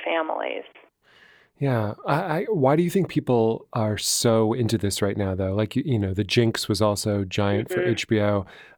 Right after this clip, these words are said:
Speaker 2: um, as opposed to all the Law and Orders that you've worked on, where it's, you know, ripped from the headlines, but the crimes are, you know, a, a, the stories are very much, um, invented by the writers in order to,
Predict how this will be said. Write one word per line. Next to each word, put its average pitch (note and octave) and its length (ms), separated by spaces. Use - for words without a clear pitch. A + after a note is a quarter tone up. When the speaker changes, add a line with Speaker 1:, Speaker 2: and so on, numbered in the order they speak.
Speaker 2:
um, G#2 520
as B2 140
opposed B2 480
to A2 420
all A2 160
the G#2 80
Law G#2+ 160
and A2 100
Orders C#3+ 340
that A#2+ 80
you've G#2+ 160
worked G#2 260
on, G#2 320
where G2+ 180
it's, - 340
you G#2+ 100
know, F#2 360
ripped B2+ 400
from A#2+ 140
the A#2 80
headlines, A#2 520
but - 220
the G#2 100
crimes G2 460
are, F#2 260
you A2 100
know, F2 160
a, A2 360
a, - 100
the A2+ 160
stories G#2+ 360
are G2+ 100
very G2+ 200
much, F#2+ 340
um, F2 360
invented G#2 560
by F#2+ 100
the G2 100
writers G2+ 560
in F#2 120
order F#2+ 240
to, F#2 260